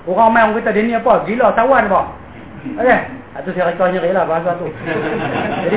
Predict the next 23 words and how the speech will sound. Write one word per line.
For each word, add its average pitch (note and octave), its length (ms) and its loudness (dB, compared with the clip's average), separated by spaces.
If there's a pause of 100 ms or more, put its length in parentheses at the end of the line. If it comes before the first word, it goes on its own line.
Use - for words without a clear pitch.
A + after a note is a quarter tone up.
nak F#3+ 160 2
bagi F#3+ 160 0
faham. G3 260 4 (1800)
Dia G3 160 -4
kata, A3+ 180 -2 (140)
'Aku - 400 -14
lapar G#3+ 400 -4
sungguh.' G#3+ 320 -14 (1600)
Sampai F#3 320 -2
tak - 240 -6
tahan E3+ 320 -2
berguling F#3+ 320 -6
dalam E3+ 240 -4
masjid F3 240 -8
tadi, E3+ 160 -8
kan. F3+ 240 -6 (160)
Maka D#3 320 -6
datang D3 400 -6
Abu C#3 240 -12
Bakar. C#3+ 480 -12
Dia C3+ 160 -12
kata, D#3 160 -6
'Aku - 160 -14